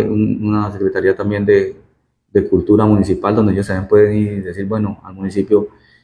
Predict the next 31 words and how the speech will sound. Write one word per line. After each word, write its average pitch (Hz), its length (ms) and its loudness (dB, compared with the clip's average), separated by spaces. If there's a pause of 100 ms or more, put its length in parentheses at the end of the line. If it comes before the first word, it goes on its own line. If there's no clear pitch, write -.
(180)
o 107 180 0
como 101 340 4
otros 107 300 2
grupos 110 340 4
en, 98 280 -2 (240)
tocaron 104 340 -2
puertas 110 240 2
en 107 60 4
los 92 100 2
otros 101 180 2
municipios, 107 680 2 (520)
entonces 101 400 -2
lo 104 140 4
pueden 98 240 2
hacer". 101 360 0 (580)
Y, 98 640 2 (1200)
y 117 60 2
pues 104 480 2
de 104 100 2
pronto, 107 840 2 (840)
eh, 98 240 2
el 101 100 6
municipio 101 420 4
pueda 110 240 2
colaborar 98 680 2 (200)
con, 101 300 -2
con 98 160 -4
alguno 98 280 4
de 104 60 4
esos 107 180 2
grupos. 123 340 -2